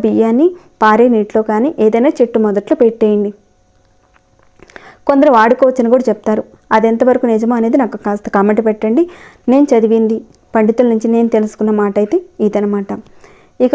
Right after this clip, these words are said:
వచ్చిన తర్వాత మీరు పూజలో పెట్టి స్వామివారికి చక్కగా చెప్పుకోండి, "ఇలాంటి పరిస్థితి వచ్చింది కాబట్టి చేయలేని పరిస్థితి నాది" అని చెప్పుకొని ఆ స్వామివారికి చక్కగా గంధం, కుంకుమ పెట్టి పెట్టుకొని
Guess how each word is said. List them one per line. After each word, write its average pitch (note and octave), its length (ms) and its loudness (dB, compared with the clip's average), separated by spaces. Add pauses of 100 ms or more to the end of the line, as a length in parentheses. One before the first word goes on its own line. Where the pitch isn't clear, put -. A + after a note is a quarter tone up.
(100)
వచ్చిన B3 320 0
తర్వాత C4 260 2
మీరు A#3 200 2
పూజలో A3+ 340 2
పెట్టి A#3 260 0
స్వామివారికి A3 640 0
చక్కగా A#3 340 -2
చెప్పుకోండి, A3+ 460 -4 (400)
"ఇలాంటి A3 320 -2
పరిస్థితి G#3 320 0
వచ్చింది A#3 320 -2
కాబట్టి A3+ 360 -2 (520)
చేయలేని B3+ 420 4
పరిస్థితి A3+ 400 -2
నాది" G#3 300 0 (220)
అని G#3 180 0
చెప్పుకొని A#3 440 0 (360)
ఆ G#3 100 0
స్వామివారికి A3 640 0
చక్కగా A#3+ 340 2 (120)
గంధం, A#3 340 2
కుంకుమ A#3+ 320 0
పెట్టి A3+ 220 0
పెట్టుకొని A#3 360 0